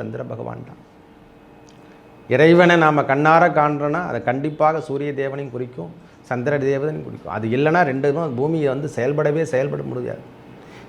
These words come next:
இருக்கின்ற உயிர்கள் அனைத்தும் ரொம்ப கடினமான சூழ்நிலைக்கு தள்ளப்படும். காற்றாகட்டும், நீராகட்டும், எல்லாமே கிடைக்கிறது இந்த ரெண்டு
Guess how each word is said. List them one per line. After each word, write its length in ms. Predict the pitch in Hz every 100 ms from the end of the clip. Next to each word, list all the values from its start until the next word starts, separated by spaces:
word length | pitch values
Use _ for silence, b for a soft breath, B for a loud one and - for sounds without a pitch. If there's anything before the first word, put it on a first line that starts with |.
| -
இருக்கின்ற 420 | 127 147 165 151 131 139
உயிர்கள் 280 | 175 170
அனைத்தும் 640 | 139 135 180 180 - 214 214 147
ரொம்ப 220 | 160 190
கடினமான 640 | 180 127 160 180 185 202 208
சூழ்நிலைக்கு 520 | 185 170 165 160 143
தள்ளப்படும். 520 | 127 143 143 - - - - - - -
காற்றாகட்டும், 880 | 120 143 147 151 143 139 135 131 123
நீராகட்டும், 640 | 131 156 160 151 139 120 117
எல்லாமே 460 | 120 143 156 170 160
கிடைக்கிறது 440 | 143 139 139 135 147
இந்த 180 | 120
ரெண்டு 220 | 120 120